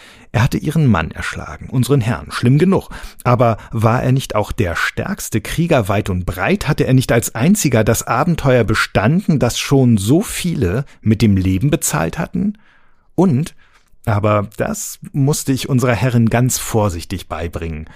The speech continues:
brauchte unser Land nicht genau das, einen starken Herrscher? So war das. So erschien es mir richtig,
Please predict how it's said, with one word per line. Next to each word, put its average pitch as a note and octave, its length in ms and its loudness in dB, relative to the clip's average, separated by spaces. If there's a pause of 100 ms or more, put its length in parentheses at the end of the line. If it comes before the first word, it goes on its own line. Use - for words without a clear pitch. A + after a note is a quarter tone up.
(280)
brauchte - 440 -4
unser F#2 320 -4
Land F2 340 -6
nicht - 300 -10
genau E2+ 480 -4
das, - 560 -10 (180)
einen F#2+ 380 0
starken - 600 -8
Herrscher? G2 640 -10 (1200)
So F#3+ 160 -2
war - 160 -4
das. - 260 -12 (340)
So D#3+ 160 4
erschien E3 260 2
es C#3 140 2
mir G#2 200 4
richtig, G3 440 -6